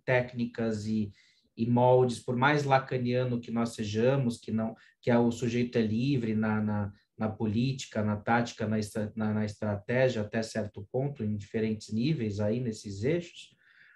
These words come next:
mas, é, a gente sabe que existem superegos de formação, né? Mesmo no lacanismo, né? Não interpretarás, né?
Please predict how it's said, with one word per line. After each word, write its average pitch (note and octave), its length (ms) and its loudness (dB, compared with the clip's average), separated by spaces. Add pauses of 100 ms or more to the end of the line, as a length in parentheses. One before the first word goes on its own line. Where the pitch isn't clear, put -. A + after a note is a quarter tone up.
(140)
mas, C3 640 4
é, A2+ 1200 4
a B2 100 -2
gente D3 220 -2
sabe D3+ 320 2
que F#3 160 2
existem F#3+ 480 0
superegos D#3 800 4
de A2+ 120 -4
formação, G#2 720 -4 (460)
né? A2 160 0
Mesmo A#2+ 340 2
no C3 160 0
lacanismo, A#2 800 0
né? A2 200 -2
Não A#2+ 240 2
interpretarás, A#2 1400 2
né? A#2 260 -2